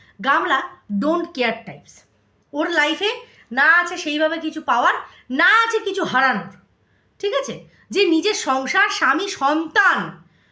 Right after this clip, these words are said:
most important, ছেড়ে দিয়ে বেরিয়ে আসে, তার মতো লাভারিস আর দুনিয়াতে কেউ হয় না। ও মনে করে, "আমি যাকে ছাড়লাম তার কিছু ক্ষতি।" না, না, না, না, তুই ছেড়ে বেরিয়ে আসলি সবচেয়ে বড় মূর্খ তুই, তাই তো? তো এদেরকে যে সাপোর্ট করে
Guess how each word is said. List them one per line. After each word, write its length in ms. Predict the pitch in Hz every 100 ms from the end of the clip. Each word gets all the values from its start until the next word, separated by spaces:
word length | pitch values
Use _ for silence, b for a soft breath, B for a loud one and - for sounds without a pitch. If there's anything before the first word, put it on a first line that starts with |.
| b -
most 300 | 277 403 403
important, 540 | 403 370 330 226 165 - -
ছেড়ে 300 | 262 277 349
দিয়ে 200 | 349 302
বেরিয়ে 320 | 233 294 320
আসে, 260 | - 202 208 b b b
তার 180 | - 320
মতো 220 | 349 359
লাভারিস 580 | 320 254 254 311 349 -
আর 80 | 294
দুনিয়াতে 420 | 226 226 214 208
কেউ 240 | 196 170
হয় 200 | 156 147
না। 100 | 147 - _ b b b 285
ও 140 | 320
মনে 180 | 370 403
করে, 140 | 415
"আমি 260 | 381 339 381
যাকে 220 | 381 392
ছাড়লাম 380 | 349 359 381 370
তার 260 | 349 359
কিছু 200 | 359 349
ক্ষতি।" 300 | - 226 202
না, 280 | 202 392 480
না, 160 | 302 214
না, 120 | 180
না, 260 | 160 151 - b b b b
তুই 220 | 349 440 -
ছেড়ে 200 | 440 427
বেরিয়ে 300 | 349 370 381
আসলি 200 | 392 403
সবচেয়ে 420 | 349 320 - 339
বড় 120 | 320
মূর্খ 420 | 240 294 311 240
তুই, 200 | - 143 - _ _ _ _ _ -
তাই 140 | 254
তো? 300 | 480 202 - b b b
তো 60 | 392
এদেরকে 560 | 370 359 453 453 453
যে 180 | 392 415
সাপোর্ট 400 | 403 311 359 381
করে 400 | 311 320 277